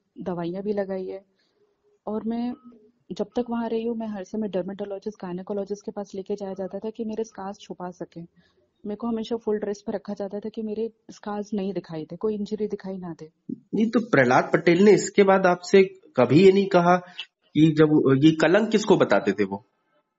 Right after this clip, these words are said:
Speaker 1: कलंक अपने, अ, छोटे भाई के बेटे को, मोनू को बोल रहे हैं।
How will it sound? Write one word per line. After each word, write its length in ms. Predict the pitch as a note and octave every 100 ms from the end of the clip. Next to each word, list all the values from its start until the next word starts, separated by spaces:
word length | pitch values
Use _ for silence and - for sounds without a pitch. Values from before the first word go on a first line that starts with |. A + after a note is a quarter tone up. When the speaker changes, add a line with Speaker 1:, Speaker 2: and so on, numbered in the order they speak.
| _ _
Speaker 1:
कलंक 280 | G#3 G#3+ G#3+
अपने, 200 | G#3+ A3
अ, 600 | G#3 - G3 F#3 F3 - _ _ _ G3+ _ _ _
छोटे 220 | - G#3
भाई 160 | G3 F3+
के 120 | G#3
बेटे 260 | F3+ - F3
को, 160 | F3
मोनू 320 | F3+ F#3 F#3
को 140 | F#3 G3
बोल 200 | E3+ D3
रहे 160 | D3+
हैं। 120 | D#3+